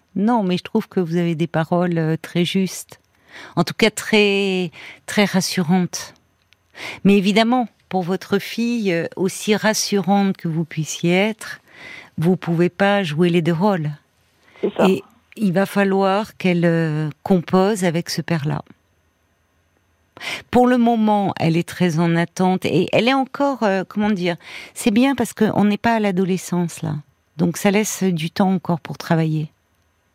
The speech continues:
Speaker 1: Voyez ?
Speaker 2: Euh, ça approche vite, hein.
Speaker 1: Oui, ça approche vite, mais, euh, vous savez, euh, avant, avant douze, treize ans, on va dire, en un an, il peut se passer beaucoup de choses. Et surtout que là aussi, elle, euh,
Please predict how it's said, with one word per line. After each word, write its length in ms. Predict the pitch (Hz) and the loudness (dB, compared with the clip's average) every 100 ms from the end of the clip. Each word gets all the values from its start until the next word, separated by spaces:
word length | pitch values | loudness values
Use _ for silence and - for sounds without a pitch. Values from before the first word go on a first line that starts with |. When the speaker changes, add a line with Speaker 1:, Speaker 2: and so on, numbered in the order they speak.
| _ _ | _ _
Speaker 1:
Voyez ? 320 | 175 180 220 - _ _ _ _ _ _ _ _ 196 | 2 2 -2 -6 _ _ _ _ _ _ _ _ -4
Speaker 2:
Euh, 140 | 190 190 | -4 0
ça 60 | 185 | -2
approche 300 | 185 190 175 | 0 0 0
vite, 280 | 190 240 208 | -2 -2 -4
hein. 100 | 208 _ _ - - - | -6 _ _ -16 -16 0
Speaker 1:
Oui, 320 | 135 170 208 349 | 2 4 2 -2
ça 180 | - | 0
approche 360 | 190 - 170 139 | 0 2 0 2
vite, 220 | 208 269 - | -2 -2 0
mais, 320 | 160 160 160 | 2 2 2
euh, 160 | 151 139 | 0 -2
vous 120 | 131 | -4
savez, 400 | - 151 220 226 | -2 2 2 2
euh, 420 | 147 135 135 131 131 - - - - | 2 2 0 -2 -4 -10 -20 -20 -6
avant, 1400 | 139 143 127 147 147 139 135 131 127 123 123 120 117 107 | 0 2 2 2 2 0 0 0 0 -2 -2 -2 -2 -4
avant 320 | - 117 139 123 | -4 -6 -2 -2
douze, 720 | 120 120 - 90 - 113 - | 0 -2 -4 -6 -8 -12 -10
treize 400 | - 139 139 127 | -6 -2 0 2
ans, 60 | |
on 220 | 139 151 143 | 2 2 0
va 120 | 113 | -4
dire, 240 | 113 156 | -4 -2
en 140 | 151 165 | 0 2
un 200 | 170 180 | 2 2
an, 120 | 233 | 0
il 80 | 196 | -2
peut 120 | 151 | -6
se 40 | - | -10
passer 200 | 147 147 | -8 -4
beaucoup 240 | 139 - | -4 -4
de 60 | - | 0
choses. 180 | 285 254 - - | 0 0 -6 -2
Et 60 | 175 | 0
surtout 280 | - 262 285 | 2 0 -2
que 140 | - | 2
là 220 | 285 311 277 | 4 4 2
aussi, 500 | 226 - - 285 277 | 0 -2 0 0 2
elle, 260 | - 202 202 | 0 2 2
euh, 340 | 190 180 180 | 2 0 -2